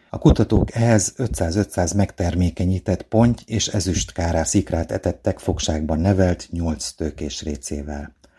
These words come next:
A nyolcból hat madárnál találtak épségben átjutott ikrákat az ürülékben,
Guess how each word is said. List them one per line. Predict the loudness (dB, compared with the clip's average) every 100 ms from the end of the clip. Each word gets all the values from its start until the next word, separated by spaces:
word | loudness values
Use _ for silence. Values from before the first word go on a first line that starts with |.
| _ -20 -20 -20 _
A | 2
nyolcból | 6 8 6 2 2
hat | 2 0 0
madárnál | 0 2 0 0 -2 0
találtak | 0 0 -2 -6 -4
épségben | -4 -2 -4 -2 -2 0
átjutott | -2 -2 -4 -6 -8
ikrákat | -12 -4 -4 -4 -10
az | -2
ürülékben, | 4 6 6 6 4 2